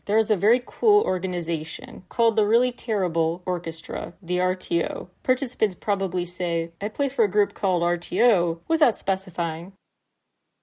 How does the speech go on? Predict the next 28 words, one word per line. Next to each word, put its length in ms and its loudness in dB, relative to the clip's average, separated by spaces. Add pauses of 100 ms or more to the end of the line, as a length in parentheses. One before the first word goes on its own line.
(100)
I 100 2
love 220 2
this. 420 -4
This 240 -2
group 340 -4 (140)
is 480 -2
specifically 720 -4
for 180 0
people 680 -6
who 120 2
are 140 2
rusty 640 -2 (300)
or 220 4
just 580 0
not 320 -2
experienced, 880 -8
who 140 -6
really 220 2
want 160 0
to 180 -8
play 640 -2
like 260 0
they're 120 2
part 240 0
of 80 -6
a 60 0
big 300 -2
professional 1000 -6